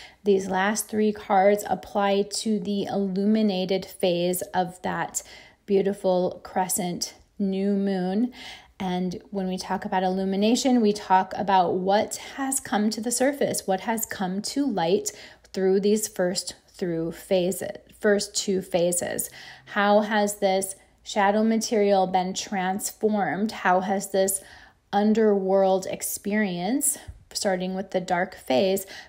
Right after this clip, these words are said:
been transformed into an illumination in our life? What has been brought to light?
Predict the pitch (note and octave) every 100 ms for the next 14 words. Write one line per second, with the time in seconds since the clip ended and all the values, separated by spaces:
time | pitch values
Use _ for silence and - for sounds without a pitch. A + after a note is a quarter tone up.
0 | - G3 G3 G3+ - G#3 G3 G3+ - -
1 | B3 A3 F#3 F#3+ G3+ - _ _ G#3+ G#3+
2 | B3 A#3+ G#3 F#3+ G3 - G3 F#3+ G3 G3
3 | F#3+ A3+ A#3+ F3+ F3+ - F3 F3 G#3 B3+
4 | - - - - _ C#4 C#4 A#3+ A3 F#3+
5 | G3+ - - G3 F#3+ F3+ E3 - -